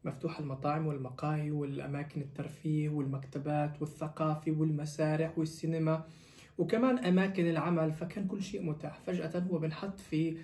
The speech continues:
داخل البيت، ممنوع يطلع، حياته مهددة، ممكن يجي الوباء في أي لحظة. فالناس صارت تحس إنه في، آم، حالة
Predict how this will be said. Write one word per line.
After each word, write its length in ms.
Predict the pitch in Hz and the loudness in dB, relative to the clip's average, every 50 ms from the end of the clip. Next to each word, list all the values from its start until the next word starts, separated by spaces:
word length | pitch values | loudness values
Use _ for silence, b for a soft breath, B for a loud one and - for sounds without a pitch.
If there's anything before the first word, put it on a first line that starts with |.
| B B B | B B B
داخل 300 | 165 180 196 185 - 160 | 2 2 2 2 0 0
البيت، 360 | 160 151 147 180 196 190 - | 2 2 2 2 0 0 0
ممنوع 220 | 165 151 147 147 143 | -2 -2 -2 -2 -2
يطلع، 460 | 143 147 - - 165 180 196 196 - - - _ b b b b b | -2 -4 -4 -4 -4 -4 -4 -6 -8 -14 -20 _ b b b b b
حياته 380 | b - - 165 175 185 - 170 | b 0 2 2 2 2 0 0
مهددة، 520 | 160 156 156 156 156 156 147 143 156 180 196 - - - - _ _ _ _ _ _ _ _ _ _ _ - _ _ _ - | 0 2 2 0 0 0 -2 0 0 -2 -2 -4 -10 -16 -20 _ _ _ _ _ _ _ _ _ _ _ -20 _ _ _ 0
ممكن 280 | 170 160 147 - 160 | 0 0 0 0 2
يجي 240 | 156 156 151 151 165 | 2 2 4 4 2
الوباء 400 | 160 151 147 139 139 151 143 - | 2 2 0 0 0 0 -2 -2
في 140 | - - - | -4 -4 -2
أي 100 | 156 147 | 0 0
لحظة. 480 | 156 151 - - 156 156 165 185 208 - - b b b b b b b | 0 0 -2 -4 -4 -4 -4 -4 -4 -8 -12 b b b b b b b
فالناس 760 | b - 151 147 147 147 151 156 151 160 180 185 190 185 - | b -2 0 2 2 2 2 2 2 4 4 4 2 2 0
صارت 260 | - 180 180 185 - | 0 0 0 -2 -4
تحس 300 | - - - 185 - - | -8 -10 -8 -8 -6 -4
إنه 240 | - 170 165 165 160 | -2 -2 0 0 0
في، 440 | 156 156 - 196 190 185 185 180 175 175 | -2 -2 -4 -4 -2 2 2 4 4 4
آم، 420 | 170 170 170 170 160 165 170 165 | 2 2 2 0 -2 -4 -4 -6
حالة 560 | - - - 185 196 185 175 175 170 175 175 | -6 -2 0 2 4 4 6 6 6 4 2